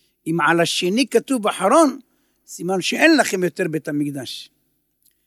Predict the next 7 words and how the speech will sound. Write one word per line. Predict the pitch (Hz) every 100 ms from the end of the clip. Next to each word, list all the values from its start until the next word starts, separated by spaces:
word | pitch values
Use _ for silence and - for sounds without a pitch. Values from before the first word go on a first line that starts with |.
| _ _ _
השלה | 139 - 208
הקדוש | 196 170 147 156 - _ _ _ _ _ _ _ _ -
ענה | 127 156 175
לו, | 156 - _ _ _ _ _ _ _ _ _ _ _ _ _ _ _ _ _ _ _ _ 165
את | 208
הפסוק | - 165 - 233 196
הזה, | 147